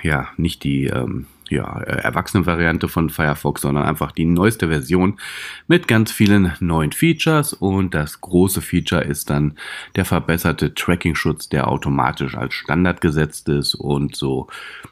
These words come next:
bekannte Tracking-Cookies von Drittanbietern, ja, einfach mal blockiert und euch einfach ein bisschen mehr schützen sollt. Ansonsten auch hier, wenn ihr Firefox-Nutzer seid,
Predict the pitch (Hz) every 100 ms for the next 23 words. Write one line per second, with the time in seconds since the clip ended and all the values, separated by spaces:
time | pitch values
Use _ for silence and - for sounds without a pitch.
0 | - 147 131 131 117 - 110 104 87 104
1 | 95 87 78 82 82 78 76 76 82 78
2 | 78 78 - - - 62 - - - -
3 | 131 - - 170 151 151 131 - - 90
4 | 87 85 - - - - - 80 78 -
5 | 73 71 71 - 69 78 71 69 60 -
6 | - - 73 64 53 50 - _ - -
7 | - - 87 82 87 92 - 90 87 -
8 | 87 101 90 78 78 78 76 85 78 82
9 | 76 82 76 71 69 67 -